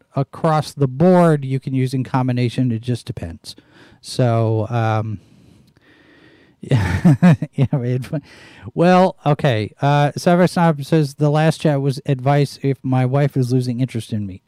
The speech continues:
I, my wife so far, Missus Boss, is fine.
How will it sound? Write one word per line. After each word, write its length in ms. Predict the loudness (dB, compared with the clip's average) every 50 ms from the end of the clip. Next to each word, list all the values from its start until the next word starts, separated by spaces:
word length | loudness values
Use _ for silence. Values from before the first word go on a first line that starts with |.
| -8
I, 140 | -8 -8 -8 -8
my 240 | -6 -4 -2 0 2
wife 280 | 2 2 2 0 0 -2
so 180 | -2 -2 -2
far, 460 | 0 2 2 4 4 4 4 2 0 -4 -10 _ _ _ _ _ _ -6
Missus 380 | -4 -2 0 0 0 -2 0
Boss, 360 | 0 0 0 0 0 -2 -2 -4
is 160 | -8 -8 -10 -12
fine. 640 | -8 -4 -2 0 0 0 0 -2 -2 -2 -4 -4